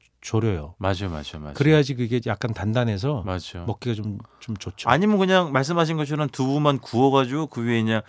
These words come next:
Speaker 2: 양념간장
Speaker 1: 예.
Speaker 2: 조금, 조금 이렇게 끼얹듯이 해가지고도
Speaker 1: 그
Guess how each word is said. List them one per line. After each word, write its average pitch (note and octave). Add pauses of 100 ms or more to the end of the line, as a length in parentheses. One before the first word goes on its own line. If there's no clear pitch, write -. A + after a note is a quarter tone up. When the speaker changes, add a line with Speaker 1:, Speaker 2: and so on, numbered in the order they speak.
(220)
Speaker 2:
양념간장 A2
Speaker 1:
예. -
Speaker 2:
조금, E2+ (220)
조금 -
이렇게 D3+
끼얹듯이 F#3
해가지고도 G2 (140)
Speaker 1:
그 D3